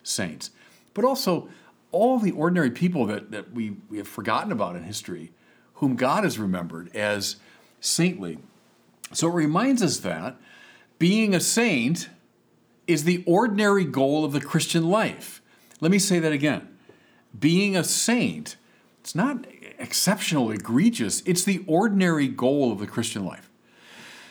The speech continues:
Everything in the church, I mean preaching, I mean the scripture, I mean the sacraments, I mean the Eucharist, I mean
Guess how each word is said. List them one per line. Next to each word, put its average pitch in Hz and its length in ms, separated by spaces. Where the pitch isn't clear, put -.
Everything 247 320
in 247 80
the 202 60
church, 180 400
I 151 100
mean 165 300
preaching, 175 480
I 131 40
mean 120 180
the 110 60
scripture, 156 480
I 120 60
mean 113 160
the 107 60
sacraments, 143 580
I 127 40
mean 110 180
the 104 60
Eucharist, 127 540
I 135 120
mean 120 260